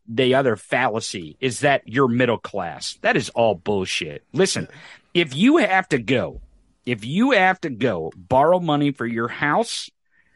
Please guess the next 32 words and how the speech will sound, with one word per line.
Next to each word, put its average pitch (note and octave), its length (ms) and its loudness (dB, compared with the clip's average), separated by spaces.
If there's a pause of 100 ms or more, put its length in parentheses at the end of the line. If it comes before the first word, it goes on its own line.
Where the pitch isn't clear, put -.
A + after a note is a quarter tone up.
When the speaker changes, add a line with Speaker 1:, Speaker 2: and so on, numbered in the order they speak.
(180)
Speaker 1:
to C3 200 0 (100)
own C#3+ 280 2
two G3 260 -2
cars, C3 640 2
and E3 200 -2
to F3+ 80 -2
send F3 280 -6
your D#3+ 100 -4
kids D3+ 300 -6
to C3+ 80 -10
college, D3+ 580 0 (360)
you C4+ 300 -2
are G#3+ 100 4
not C#3 540 2
middle A2+ 260 -2
class. - 640 -4 (400)
We C4 280 0
do A3 240 -4
not D#3+ 360 -2
have A2 460 -8
that B2 220 -4
many A#2 200 -2
middle A2 240 -4
class - 340 -4
people. - 200 -10
And D3+ 100 2
I'm C4 100 2
not E4 280 -2
being C#3 260 0
derogatory A2+ 800 -2
towards G#2+ 300 -6
people. E2+ 480 -8